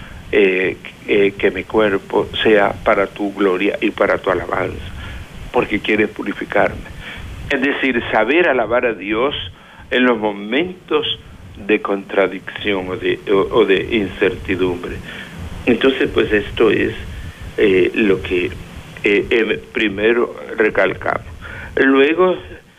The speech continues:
el Papa nos comentaba que Jesús dirige esta oración al Padre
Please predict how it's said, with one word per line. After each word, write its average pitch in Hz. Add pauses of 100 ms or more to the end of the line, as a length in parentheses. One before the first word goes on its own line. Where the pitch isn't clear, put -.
(240)
el 113
Papa 123
nos 139
comentaba 120
que - (100)
Jesús 170 (640)
dirige 123
esta -
oración 101
al 135
Padre 92